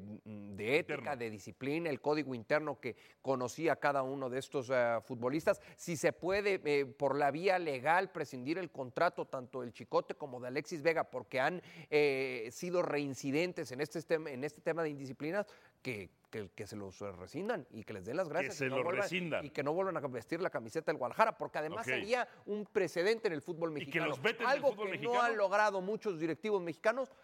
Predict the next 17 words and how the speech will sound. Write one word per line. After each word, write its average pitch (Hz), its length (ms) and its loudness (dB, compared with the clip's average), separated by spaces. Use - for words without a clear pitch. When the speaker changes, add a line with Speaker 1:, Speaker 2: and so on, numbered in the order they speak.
Speaker 1:
a 156 120 2
lo 156 100 -2
mejor 151 260 0
sí 185 80 -4
lo 170 100 2
puede 151 260 2
lograr 139 260 2
Speaker 2:
¿Y - 20 -20
que 151 80 -6
Speaker 1:
Fernando 143 220 -2
Speaker 2:
los 143 120 0
Speaker 1:
Hierro. 127 80 0
Speaker 2:
veten 214 280 0
del 151 120 -6
fútbol 175 260 -4
mexicano? 180 460 -6
Speaker 1:
No, 254 360 4